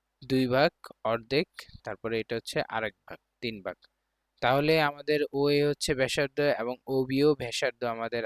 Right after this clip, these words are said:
আর, এটাও আর, এবং মধ্যবর্তী সরণ হচ্ছে এবি। তাহলে আমাদের সরণ হবে, সরণ হচ্ছে আমাদের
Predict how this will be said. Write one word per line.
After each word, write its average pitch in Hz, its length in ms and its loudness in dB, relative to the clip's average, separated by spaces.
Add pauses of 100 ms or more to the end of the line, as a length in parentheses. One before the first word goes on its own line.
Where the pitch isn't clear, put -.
আর, 113 300 2 (600)
এটাও 117 400 -2
আর, 120 260 2 (520)
এবং 110 240 0 (360)
মধ্যবর্তী 127 560 -2
সরণ 131 400 -2
হচ্ছে - 280 -4 (180)
এবি। 101 300 -4 (120)
তাহলে 120 260 -2
আমাদের 127 300 -2
সরণ 131 440 -2 (180)
হবে, 147 240 2 (1400)
সরণ 123 460 -2
হচ্ছে 131 220 -8
আমাদের 135 380 0